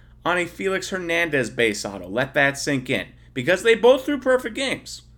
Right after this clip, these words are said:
And yet people are overreacting to this perfect game, and they don't care about the perfect, the last perfect game that was thrown eleven years ago. And this should be used as a warning to you. If you're thinking to yourself,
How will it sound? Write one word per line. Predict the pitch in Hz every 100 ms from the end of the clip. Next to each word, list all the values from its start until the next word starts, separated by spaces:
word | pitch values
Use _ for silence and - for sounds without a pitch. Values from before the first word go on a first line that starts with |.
| - - - -
And | 135 151
yet | 160 -
people | 180 175
are | 156
overreacting | - 156 147 143 139 139 135
to | 123
this | 120 165
perfect | - 127 107 -
game, | 107 104
and | 107 110
they |
don't | 123 143
care | 139 160
about | 135 120
the | 117
perfect, | - 120 110 -
the | 110
last | 107 127 160 -
perfect | 123 110 107
game | 104
that | 107 110
was | 107
thrown | - 110 110
eleven | 110 110 113
years | 165 240 208
ago. | 151 143 135 - - - -
And | 143 156
this | 190 185
should | 180
be | 165
used | 151 151 135
as | - 135
a | 127
warning | 113 156 165 139
to | -
you. | 107 101 104 - - -
If | 123 127
you're | 131
thinking | 135 208 175 139
to |
yourself, | 131 123 117 135 123